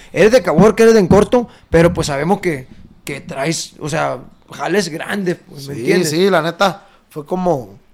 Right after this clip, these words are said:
Speaker 2: cuando fui pa Caborca, güey.
Speaker 1: Simón.
Speaker 2: Fue como que dije, pues, la neta, la neta, al chile, pues, dije,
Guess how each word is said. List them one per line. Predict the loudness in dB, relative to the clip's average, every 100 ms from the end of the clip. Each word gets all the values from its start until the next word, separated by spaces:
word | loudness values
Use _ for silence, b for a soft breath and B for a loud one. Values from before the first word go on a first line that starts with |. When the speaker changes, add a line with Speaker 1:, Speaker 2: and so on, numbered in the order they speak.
| _ _ _ _ _
Speaker 2:
cuando | -2 -2 -6
fui | -2
pa | -2
Caborca, | 2 0 2 2 2 -2
güey. | 0 -2 -6 _
Speaker 1:
Simón. | -4 -4 -8 -10
Speaker 2:
Fue | -12
como | -10 -10 -10
que | -12
dije, | -14 -14 -18 _
pues, | -18 -16
la | -16
neta, | -20 -12 -12 -12 -18 _ _ _ -10
la | -6 -6
neta, | -8 -12 -8 -8
al | -8
chile, | -12 -10 -10
pues, | -10 -10 -10 -10
dije, | -14 -16 -18